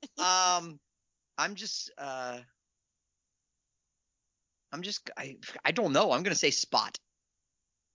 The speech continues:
Speaker 1: All right, so you say Spot. The correct answer is Rover. I also did not know this. I thought this was a hard one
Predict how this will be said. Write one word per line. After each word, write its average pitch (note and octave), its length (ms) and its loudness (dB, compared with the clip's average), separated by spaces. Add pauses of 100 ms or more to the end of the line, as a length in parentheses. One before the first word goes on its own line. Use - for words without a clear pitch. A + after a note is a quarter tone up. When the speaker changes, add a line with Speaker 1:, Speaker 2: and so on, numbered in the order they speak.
(880)
Speaker 1:
All D4+ 160 0
right, E4 240 8
so - 140 -6
you C#4 120 -6
say C4+ 160 -2
Spot. D#4+ 360 6
The D4+ 100 -2
correct D#4+ 280 4
answer F4 260 2
is C4 160 -2 (120)
Rover. E4+ 520 4 (1400)
I D#4+ 120 12
also D#4+ 280 8
did D4 140 0
not C4+ 200 0
know A#3+ 140 -4
this. A#3 220 -4
I B3 80 -8
thought A#3+ 160 -2
this C4 160 -8
was A#3+ 100 -6
a - 80 2
hard E4 260 2
one E4+ 160 4